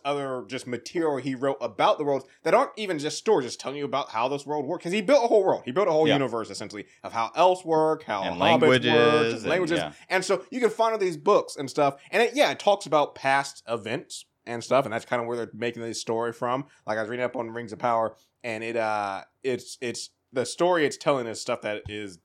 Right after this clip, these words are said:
Speaker 1: in throughout the books, the references and all stuff, takes over about a thousand years. They're trying to co-, uh, condense it down. Um, and I'm just like, I watched it.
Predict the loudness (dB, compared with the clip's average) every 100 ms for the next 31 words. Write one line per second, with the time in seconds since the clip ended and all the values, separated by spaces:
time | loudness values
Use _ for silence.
0 | _ -12 -12 -8 0 2 2 -2 -2 -2
1 | -4 -8 -2 -2 -2 -8 -10 -12 -10 -10
2 | -12 _ _ _ -2 0 2 2 2 2
3 | 0 0 -4 -4 -4 -8 -6 -6 -8 -8
4 | -10 -10 -14 -18 -6 -4 -4 -8 _ -12
5 | -10 -10 -12 -8 -4 -2 -2 -6 _ _
6 | -4 0 2 2 0 -4 -8 -2 0 2
7 | 0 2 2 0 -4 4 6 6 6 6
8 | 4 0 -6 -6